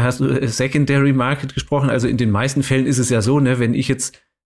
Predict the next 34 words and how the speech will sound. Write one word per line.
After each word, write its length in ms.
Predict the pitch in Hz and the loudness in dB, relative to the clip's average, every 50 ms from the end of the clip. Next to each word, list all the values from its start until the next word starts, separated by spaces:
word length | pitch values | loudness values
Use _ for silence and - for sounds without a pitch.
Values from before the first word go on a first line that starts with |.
| _ _ | _ _
ähm, 640 | - 117 113 110 110 110 110 113 - - 117 113 - | 0 2 2 4 4 4 2 2 0 -2 -4 -4 -4
was 320 | 110 117 113 113 104 - - | -4 -4 -2 -2 -4 -2 -2
kaufen 400 | - 117 123 139 139 151 123 127 | 0 0 0 2 2 0 2 2
will, 160 | 131 127 123 | 2 2 2
dann 200 | 127 117 113 120 | 2 2 2 2
ist 120 | 127 120 | 0 0
es 80 | 123 117 | 0 0
ja 80 | 120 | 0
in 100 | 110 120 | 0 0
der 120 | 113 110 98 | 0 0 0
Regel 220 | 113 123 131 131 | 0 0 0 0
so, 160 | 113 127 120 | 0 0 0
in 120 | 120 113 107 | 0 0 0
der, 260 | 113 110 110 104 - - _ - | 0 0 -2 -2 -4 -8 _ -10
äh, 400 | 117 127 127 - - 131 120 - | -6 -6 -6 -4 -4 -6 -6 -6
finde 320 | - - - 123 123 123 | -6 -6 -4 -2 -2 -2
ich 80 | 101 - | -2 -2
einen 100 | 113 - | -2 -2
anderen 420 | - - 120 123 131 120 113 110 | -2 -2 0 0 0 0 0 0
Anleger, 460 | - - 113 110 117 123 117 120 117 | 0 0 0 0 0 0 0 0 -2
der 180 | 107 - 113 107 | 0 0 -2 -2
gerade 320 | - - 107 110 107 113 | -2 -2 -2 -2 -2 -2
Krypto-E 500 | 104 - - 131 131 - 127 120 - 131 | -2 -2 -4 -4 -2 -4 -4 -2 -2 -2
T 120 | 113 - 117 | -2 -4 -4
Ps 280 | - - 127 123 123 | -4 -2 -2 -2 -2
verkauft 640 | - - 117 127 131 - 135 131 127 131 127 - - _ _ _ _ _ _ _ | -2 -2 -2 -2 -2 -2 0 0 0 -2 -2 -6 -12 _ _ _ _ _ _ _
und 160 | - 127 107 | -6 -4 -2
dann 140 | 117 113 107 | -2 0 0
wird 160 | 127 131 - | -2 -2 -2
es 80 | 120 113 | -4 -4
auf 160 | 113 110 - | -4 -4 -4
dem 80 | - 104 | -4 -4
Sekundärmarkt 720 | - 120 113 - 107 95 120 123 127 143 143 143 139 - | -4 -2 -2 -2 -2 0 0 0 2 2 0 0 -2 -2
gehandelt. 440 | 131 110 117 127 135 139 135 135 | -2 0 0 2 2 0 0 -2